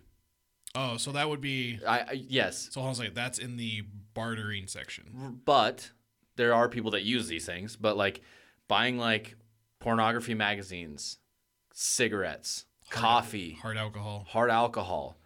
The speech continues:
Speaker 2: um, different types of currency like ammunition and food, like, extra stuff, like, the bad stuff that you don't wanna keep,
Speaker 1: Yeah.
Speaker 2: you know?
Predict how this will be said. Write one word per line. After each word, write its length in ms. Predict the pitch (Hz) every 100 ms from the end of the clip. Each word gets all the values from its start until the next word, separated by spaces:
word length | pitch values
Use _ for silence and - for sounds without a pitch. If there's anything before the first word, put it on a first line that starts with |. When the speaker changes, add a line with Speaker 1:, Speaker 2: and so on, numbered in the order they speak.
| _ _ _
Speaker 2:
um, 460 | 95 98 95 92 92 -
different 300 | 120 117 120
types 240 | 117 113 104
of 100 | -
currency 480 | 120 117 113 98
like 220 | 90 90 76
ammunition 540 | 95 104 101 104 104
and 120 | 95
food, 400 | - 113 98 78 - - - -
like, 260 | 98 - - _ _ -
extra 320 | 127 131 135
stuff, 380 | - - 110 -
like, 180 | 113 107
the 60 | 123
bad 300 | 123 107 104
stuff 220 | - 120
that 100 | 117
you 140 | 110 104
don't 320 | 101 101 98
wanna 320 | 117 123 117
keep, 360 | - 139 139 - _ 107
Speaker 1:
Yeah. 80 |
Speaker 2:
you 80 | 123
know? 300 | 123 127 135